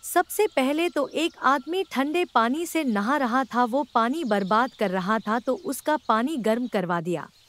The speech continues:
फिर वो लड़की जो मुझ पर हंस रही थी, उसकी दाढ़ी मुझे आ गई शायद। फिर आइसक्रीम वाले की आइसक्रीम से काफी स्मेल आ रही थी, तो टोनी बोली, "जाओ और एक-एक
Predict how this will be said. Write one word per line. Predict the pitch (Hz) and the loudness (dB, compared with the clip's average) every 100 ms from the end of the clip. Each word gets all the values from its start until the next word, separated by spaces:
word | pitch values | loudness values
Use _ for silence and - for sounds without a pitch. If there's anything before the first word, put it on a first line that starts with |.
| _ _ _ _ _ _ _ _ _ - | _ _ _ _ _ _ _ _ _ -2
फिर | 330 381 | 2 4
वो | 392 415 | 4 4
लड़की | 254 233 - 359 | 4 2 2 2
जो | 269 320 | 4 0
मुझ | 339 254 254 | 2 0 0
पर | - 285 | 0 0
हंस | 269 277 302 240 | 0 -2 -2 0
रही | 208 247 | 0 0
थी, | 240 277 311 - | 0 -4 -4 -4
उसकी | 240 - 262 | -6 -2 -2
दाढ़ी | 190 190 214 311 | 2 2 2 0
मुझे | 262 220 262 262 | -2 -2 0 2
आ | 208 196 | 2 0
गई | 190 196 | 0 -2
शायद। | - 190 165 156 - - _ _ _ - _ - - _ _ - - | -2 -2 -2 -6 -12 -20 _ _ _ -20 _ -20 -20 _ _ -20 -4
फिर | 330 415 370 | 2 2 2
आइसक्रीम | 254 269 - - 339 370 | 2 0 -2 -2 -2 0
वाले | 262 240 269 311 | 2 2 2 0
की | 320 - - | 0 0 0
आइसक्रीम | 208 220 - 285 339 370 | 0 0 -4 -4 -4 -4
से | - 285 - | -2 -2 0
काफी | 262 277 - 359 | 0 0 2 0
स्मेल | - 247 247 254 | 0 0 2 4
आ | 208 | 2
रही | 185 165 170 | 0 -2 -4
थी, | 190 202 - _ - - - _ _ _ _ - - - _ | -4 -6 -8 _ -20 -20 -20 _ _ _ _ -20 -20 -20 _
तो | 349 | 2
टोनी | 359 339 381 440 | 2 2 2 2
बोली, | 339 285 320 370 | 2 2 4 4
"जाओ | 240 240 254 277 - | 4 2 2 -2 0
और | 269 269 | 0 0
एक-एक | 247 330 - 320 | -2 -2 -2 -6